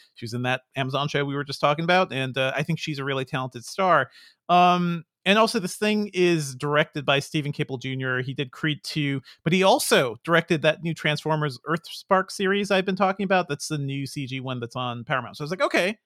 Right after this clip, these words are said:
there's stuff happening here." I think the first half of this movie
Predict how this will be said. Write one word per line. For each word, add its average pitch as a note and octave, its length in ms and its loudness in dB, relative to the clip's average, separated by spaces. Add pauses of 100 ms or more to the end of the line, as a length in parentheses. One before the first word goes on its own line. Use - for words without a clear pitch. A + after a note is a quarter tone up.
(180)
there's F#3+ 140 0
stuff - 240 -2
happening G3+ 400 0
here." C3 220 -8 (260)
I F3+ 100 2
think E4 140 -4
the B3 80 -6
first A3+ 400 -2
half F#3+ 240 2
of D#3+ 80 -6
this D3+ 160 -8
movie D#3+ 400 -8